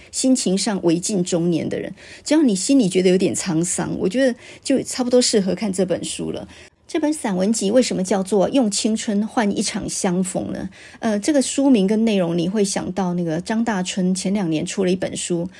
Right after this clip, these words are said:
呃，叫做《我的老台北》哈。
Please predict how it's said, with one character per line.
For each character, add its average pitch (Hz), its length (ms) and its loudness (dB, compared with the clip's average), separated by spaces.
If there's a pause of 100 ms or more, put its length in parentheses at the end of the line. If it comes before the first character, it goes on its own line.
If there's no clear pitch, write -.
(160)
呃， 175 220 -8
叫 180 200 -2
做 - 400 -6 (280)
《我 175 160 2
的 180 260 2
老 156 180 0
台 - 240 -4
北》 - 300 -6 (100)
哈。 - 140 -16